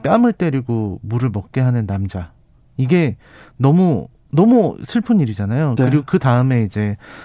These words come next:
Speaker 1: 자연 풍경을 이렇게 보여주거든요. 자연의
Speaker 2: 네.
Speaker 1: 그림을.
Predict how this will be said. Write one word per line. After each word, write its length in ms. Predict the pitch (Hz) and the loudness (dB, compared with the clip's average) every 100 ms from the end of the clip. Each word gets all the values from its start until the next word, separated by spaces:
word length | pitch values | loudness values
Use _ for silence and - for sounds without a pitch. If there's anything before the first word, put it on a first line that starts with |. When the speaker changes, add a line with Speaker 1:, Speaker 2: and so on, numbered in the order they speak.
| - | -20
Speaker 1:
자연 340 | - 135 147 165 | -4 0 2 0
풍경을 800 | - 208 190 180 156 135 104 85 - - _ | 0 0 0 0 0 0 -2 -6 -12 -20 _
이렇게 220 | 110 101 98 | -10 -10 -10
보여주거든요. 680 | - 117 104 95 - 87 90 | -4 -2 -4 -10 -10 -12 -10
자연의 300 | - 113 117 | -4 0 0
Speaker 2:
네. 80 | 110 | 0
Speaker 1:
그림을. 560 | - 117 113 101 110 | -2 0 0 -2 -4